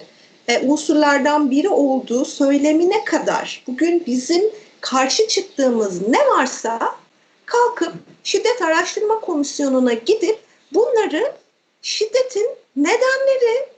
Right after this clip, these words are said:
ve aynı zamanda önlemleri olarak ortaya koyabilecek bir cürete sahip olabiliyor. İnsan gerçekten çıldırır.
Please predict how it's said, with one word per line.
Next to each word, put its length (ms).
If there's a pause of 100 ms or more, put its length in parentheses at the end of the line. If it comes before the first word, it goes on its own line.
(140)
ve 120
aynı 300
zamanda 440
önlemleri 560
olarak 360
ortaya 440
koyabilecek 600
bir 240
cürete 400
sahip 500
olabiliyor. 580 (360)
İnsan 480
gerçekten 640
çıldırır. 580